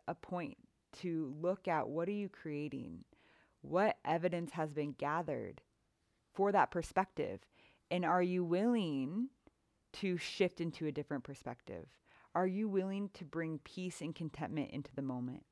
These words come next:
Are you willing to interact with your environment from that space? Are you willing to bring in recontextualization to that experience? Um, and I think it's really profound when, when one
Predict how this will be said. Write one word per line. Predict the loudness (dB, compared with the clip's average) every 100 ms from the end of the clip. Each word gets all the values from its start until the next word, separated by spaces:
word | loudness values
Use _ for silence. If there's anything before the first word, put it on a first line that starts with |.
| _ _ _ -20 -20 _
Are | 0
you | 0 0
willing | 0 0 0 -2
to | -2 -2 -2 -2
interact | -2 0 4 2 2
with | -6
your | -2 0
environment | 2 0 0 -2 -6
from | -8
that | -6 -6 -8
space? | -10 -10 -12 -20 -20 _ _ _ _ _
Are | -2
you | 0 -2
willing | -2 -2 -4 -4
to | -4 -4 -4 -6 -14 _ -2
bring | 0 2
in | 0 0 -2
recontextualization | 0 -2 -2 -8 -6 -8 -8 -4 0 0 0 -4 -4 -12 -12 -16 -20 _ _
to | -10 -4
that | -2 -2
experience? | -6 -12 -6 -4 -4 -8 -12 -20 -20 -20 _ _ _ _ _
Um, | -6 -2 -2 -4 -8 -14 _ _ _ _
and | -4 -2
I |
think | -2 -4 -2
it's | -2 -4
really | -4 0 2 0
profound | -4 0 2 2 2
when, | 0 0 -2
when | -2 -2 2
one | 2 2 0